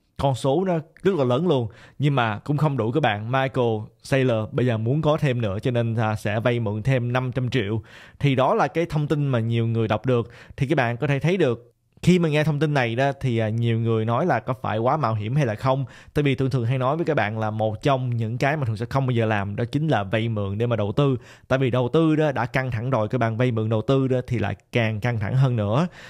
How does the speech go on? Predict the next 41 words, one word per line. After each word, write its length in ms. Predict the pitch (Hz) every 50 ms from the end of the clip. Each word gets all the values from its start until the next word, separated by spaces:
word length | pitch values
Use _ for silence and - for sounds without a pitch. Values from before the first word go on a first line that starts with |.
| - - _
Nhưng 280 | 139 160 165 165 165
mà 320 | 156 139 127 120 113 107 113 - _ _ _ _ _
các 80 | -
bạn 160 | 185 180 - -
có 80 | 143
thật 160 | 143 143 110
sự 120 | - 120 127
hiểu 340 | 127 120 110 101 110 131 147
Michael 380 | 143 135 127 123 - - 110
Saylor 480 | 101 - 123 120 117 113 107 104 98 95 - _ _
đang 240 | 120 120 120 120 117
làm 180 | 107 107 107
gì 140 | 101 101 101
hay 100 | 101 110
là 80 | 107 107
không? 280 | - 127 127 120 120 113 - - - - - -
Nhìn 220 | 135 156 151 151
bề 100 | 151 143
ngoài 360 | 143 143 143 135 127 123 127
đó 140 | 127 143 151 156 151 -
thì 140 | 139 117
thấy 140 | 104 131 135
có 100 | 143 175
vẻ 240 | 151 135 113 107 120
rất 100 | 147 165
mạo 200 | 127 117 110 117
hiểm 240 | 117 110 104 110 131
các 80 | 160
bạn. 280 | 147 117 101 98 107 110 - _ _ _
Nhưng 180 | 147 170 185 180
mà 260 | 170 147 123 110 110 - _ _ _ _ _ -
để 140 | 135 147
Thuận 140 | 147 151 135
giải 80 | 123 139
thích 140 | 175 185 185
để 100 | - 131
các 80 | 120 139
bạn 160 | 131 113 113
hiểu 180 | 104 120 127 131
rõ 200 | 117 98 101 135
hơn. 300 | 156 160 143 131 120